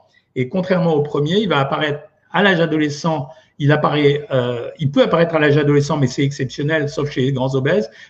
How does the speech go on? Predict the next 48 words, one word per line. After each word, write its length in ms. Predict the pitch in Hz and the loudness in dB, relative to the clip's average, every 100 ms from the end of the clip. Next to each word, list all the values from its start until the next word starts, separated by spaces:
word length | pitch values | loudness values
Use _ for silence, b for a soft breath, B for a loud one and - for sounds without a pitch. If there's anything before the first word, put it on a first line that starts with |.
| - | -4
mais 80 | 147 | 0
il 100 | 170 | 0
apparaît 400 | 165 156 147 147 | 0 0 0 0
ni 240 | 160 208 233 | 2 2 4
à 40 | |
l'âge 220 | 202 160 | 2 2
adolescent, 520 | 165 160 151 143 151 | 0 0 -2 -4 -6
ni 120 | 160 185 | -2 -2
chez 160 | 175 | -2
le 60 | 143 | 0
jeune 180 | 139 139 | 0 0
adulte, 360 | 127 175 202 B B _ | 0 -2 -4 B B _
mais 140 | 147 | 2
plutôt 340 | 147 185 190 214 | 2 0 0 2
vers 160 | 175 | 2
la 100 | 156 | 0
quarantaine. 640 | 139 143 131 120 120 113 117 _ _ | -4 -4 -4 -4 -6 -6 -14 _ _
Il 140 | 156 143 | -2 0
est 120 | 143 | 0
très 140 | 180 | -2
fréquent 340 | 160 156 156 143 | -2 -4 -4 -6
chez 140 | 139 | -4
les 80 | 127 | -4
personnes 440 | 131 - 139 139 - | -6 -4 -2 -2 -4
en 80 | |
surpoids 600 | 139 - 139 - 147 139 B B - | -6 -6 -10 -4 -4 -4 B B -2
ou 100 | 143 | 2
obèses, 300 | 139 180 220 | 4 4 2
c'est 80 | - | -4
pour 120 | 143 | -6
ça 120 | 151 | -4
qu'un 160 | - 127 | -2 -4
certain 320 | - 139 143 | -4 -6 -4
nombre 140 | 143 | 0
d'entre 260 | 139 131 135 | 0 0 -2
vous 140 | 135 | -2
en 60 | 127 | -4
parlent 220 | 131 123 | -2 -2
régulièrement, 680 | 127 127 123 120 135 196 - B B B _ | -2 -2 -4 -2 0 0 -2 B B B _
ou 120 | 220 | 6
bien 180 | 180 220 | 6 6
en 100 | 226 | 4
cas 120 | 190 | 2
de 80 | 185 | 0
consommation 460 | 170 - 147 139 165 | -2 0 -2 -2 -4
excessive 480 | - 131 - 151 | -2 -6 -6 -4
de 120 | 139 120 | 0 -2
sucre, 380 | - 202 220 | 0 -2 -2